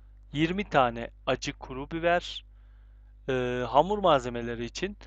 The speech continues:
beş kilogram mısır unu, üç yemek kaşığı tuz, on iki litre su. Yirmi kişilik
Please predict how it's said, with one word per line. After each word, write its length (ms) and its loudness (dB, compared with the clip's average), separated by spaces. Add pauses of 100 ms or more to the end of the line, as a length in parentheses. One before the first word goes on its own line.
(260)
beş 200 6
kilogram 640 0 (380)
mısır 280 0
unu, 340 -2 (500)
üç 260 -10
yemek 320 0
kaşığı 520 -4 (160)
tuz, 520 -12 (380)
on 140 2
iki 280 -2
litre 440 2 (100)
su. 420 -12 (680)
Yirmi 320 0
kişilik 560 -4